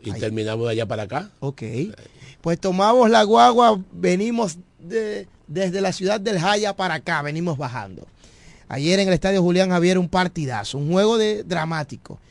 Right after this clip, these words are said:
Speaker 2: de muchas emociones, donde los Gigantes del Cibao se impusieron ocho carreras por siete a los Leones del Escogido. En ese partido,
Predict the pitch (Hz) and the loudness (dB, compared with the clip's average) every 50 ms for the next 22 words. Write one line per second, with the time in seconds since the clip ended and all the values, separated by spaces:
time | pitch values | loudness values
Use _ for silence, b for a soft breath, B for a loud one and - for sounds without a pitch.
0 | b b b - 139 151 160 190 190 196 190 139 170 175 165 170 151 - 226 226 | b b b -6 -4 -2 -2 -2 -2 -2 -2 -2 -2 -2 -2 -2 0 0 0 2
1 | 208 185 180 185 180 - b b b b b b b b b b - 208 226 220 | 2 2 0 -2 -4 -8 b b b b b b b b b b -6 -4 -2 -2
2 | 214 208 196 196 190 208 220 226 202 208 190 196 208 180 190 196 202 208 190 - | 0 2 2 2 2 2 2 0 -2 -2 -2 -2 -2 -2 -2 0 0 0 0 -2
3 | 202 202 196 - 170 - - 180 185 185 185 185 - _ - 196 220 202 - - | -4 -4 -4 -4 -4 -2 0 0 0 0 0 -2 -4 _ -4 -4 -4 -4 -4 -4
4 | 226 220 196 b b b b b b b - 170 151 143 143 170 185 190 175 - | -6 -6 -6 b b b b b b b -6 -6 -4 -2 0 0 0 0 0 -2
5 | - 175 147 - - 208 208 190 - - 156 147 135 b b b b b b b | -6 -8 -6 -6 -4 -2 -2 -2 -2 -4 -8 -10 -10 b b b b b b b
6 | b b - 190 208 202 190 180 170 156 147 151 156 156 147 123 147 143 143 139 | b b 0 2 4 4 4 4 4 2 2 0 0 -2 -2 -2 -4 -4 -6 -6
7 | 123 - - 131 127 117 104 104 82 92 120 _ b b b b b b b b | -8 -8 -8 -8 -6 -6 -6 -8 -8 -10 -14 _ b b b b b b b b
8 | b b 170 226 254 294 294 - 277 220 190 - 226 202 160 143 135 139 | b b -2 -2 -2 -2 0 0 0 0 0 -2 -2 0 0 -2 -4 -8